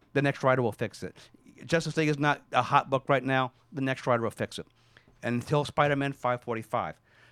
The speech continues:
This was actually the first book that made me just say, "You know what? You have, you have actually lost me as a reader and betrayed my trust. I am done."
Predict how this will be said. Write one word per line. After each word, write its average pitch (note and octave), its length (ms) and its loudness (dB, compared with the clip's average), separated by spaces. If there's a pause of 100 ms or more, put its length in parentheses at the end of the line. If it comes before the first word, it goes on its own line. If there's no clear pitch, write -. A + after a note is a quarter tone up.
(140)
This C#3+ 180 -2
was E3+ 160 -2
actually D3 280 0
the A#2 60 -6
first - 380 2
book E3 280 2 (400)
that A#2+ 180 0
made C3 220 0
me C#3 120 -2
just C3+ 220 -2
say, C#3 120 -4
"You A#2+ 140 -2
know C3 160 0
what? C3 260 -2 (440)
You B2+ 220 -2
have, A#2 280 -2 (120)
you C3 180 -2
have A2 200 -4
actually A#2+ 340 0
lost A#2+ 360 0
me C#3+ 160 -4
as C#3+ 140 -2
a C#3 60 -6
reader C3+ 320 0
and A2+ 160 -6
betrayed A#2+ 320 -6
my A#2+ 120 -2
trust. A#2 320 -8 (140)
I A2 140 -2
am G#2 220 -8 (160)
done." G2+ 300 0